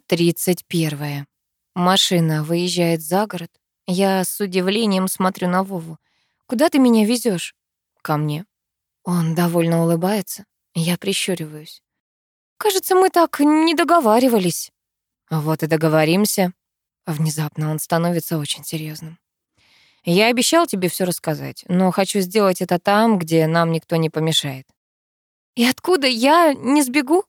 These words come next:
Понимающе усмехаюсь. «Да». Его взгляд становится пронзительным. «И это тоже». Ну что ж, в конце концов, я давно хотела увидеть дом Вовы. Почему бы и не сейчас?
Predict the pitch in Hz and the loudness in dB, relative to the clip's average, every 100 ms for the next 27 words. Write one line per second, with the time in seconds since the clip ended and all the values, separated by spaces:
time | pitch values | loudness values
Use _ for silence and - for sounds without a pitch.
0 | _ _ _ _ _ _ 196 190 185 170 | _ _ _ _ _ _ 0 4 4 4
1 | 156 - 170 165 190 165 233 214 - _ | 2 0 -2 -2 -4 -2 -4 -4 -8 _
2 | _ _ _ _ 165 170 170 147 _ _ | _ _ _ _ -2 2 2 0 _ _
3 | _ _ _ _ 165 147 156 151 156 170 | _ _ _ _ -6 -2 -4 -4 -4 -4
4 | - 170 160 151 - 165 156 156 160 185 | -2 -2 -2 -2 -6 -8 -4 -4 -6 -10
5 | 165 160 175 _ _ _ _ _ 165 175 | -12 -12 -18 _ _ _ _ _ 0 2
6 | 175 180 185 156 139 - _ _ _ _ | 2 0 0 0 -2 -12 _ _ _ _
7 | _ _ _ _ _ 277 349 - 247 240 | _ _ _ _ _ -4 -4 -2 0 0
8 | - - 180 - 269 - 320 - 311 302 | -4 -2 -2 -2 -4 -2 -2 0 0 2
9 | 226 196 214 240 226 233 185 180 180 170 | 0 0 0 0 0 2 2 0 0 -2
10 | 175 175 170 175 175 175 165 214 196 156 | -2 0 0 0 0 0 0 0 0 -4
11 | 143 147 - _ 254 - 285 240 165 160 | -6 -10 -14 _ -6 -2 0 0 0 -2
12 | 165 - 196 - - - 214 214 - 285 | -4 -10 -14 -14 -8 -4 -2 -4 -8 -12
13 | 320 | -14